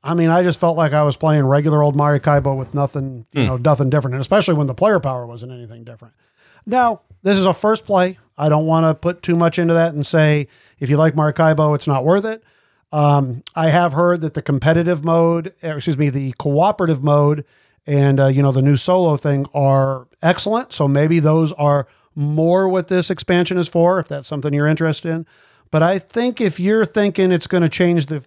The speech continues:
Speaker 1: the whole, the, the main game for competitive wise, I don't think it's probably gonna change a lot. Uh, I'm not saying pass on it,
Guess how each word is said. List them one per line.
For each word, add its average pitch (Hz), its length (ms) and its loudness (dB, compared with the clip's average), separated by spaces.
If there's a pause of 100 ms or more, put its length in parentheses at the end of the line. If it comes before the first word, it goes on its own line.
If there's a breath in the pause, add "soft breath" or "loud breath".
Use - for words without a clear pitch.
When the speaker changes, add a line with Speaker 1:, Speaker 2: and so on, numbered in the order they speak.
Speaker 1:
the 147 260 0
whole, 156 360 0 (120)
the, 139 200 -10
the 131 120 -8
main 185 320 0
game 180 380 2 (340 soft breath)
for 156 140 0
competitive 160 400 2
wise, 151 320 -2
I 156 80 -12
don't 160 420 0
think 147 160 -4
it's 143 120 -12
probably 139 300 -4
gonna 135 220 -8
change 120 440 -14 (100)
a 135 60 -14
lot. 117 480 -20 (520)
Uh, 135 300 -12 (720 soft breath)
I'm 175 80 -2
not 220 160 -2
saying 269 300 0
pass 277 420 0
on 262 180 0
it, 302 100 -14